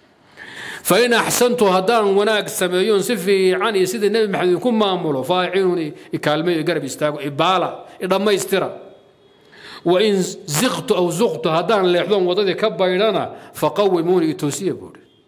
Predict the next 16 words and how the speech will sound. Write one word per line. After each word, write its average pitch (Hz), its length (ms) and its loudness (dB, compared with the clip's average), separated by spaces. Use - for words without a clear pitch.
Haddaan 143 220 -2
cadaaladii 156 500 0
ka 185 100 -2
baydhoon, 151 420 -4
sidii 196 240 0
la 170 80 2
rabaa 165 260 0
ka 208 100 0
ba-, 160 160 -4
i 196 80 -2
toosiya, 180 440 0
garab 170 240 0
istaaga. 143 400 -2
Dawlad 170 280 2
yaa 202 120 2
ilaashada, 143 540 -2